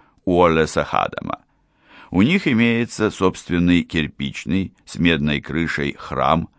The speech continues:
состоящий в подчинении Ассамблеи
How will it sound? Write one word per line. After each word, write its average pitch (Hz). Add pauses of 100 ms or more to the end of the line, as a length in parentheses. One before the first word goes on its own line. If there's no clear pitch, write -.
(320)
состоящий 87
в 80
подчинении 85
Ассамблеи 82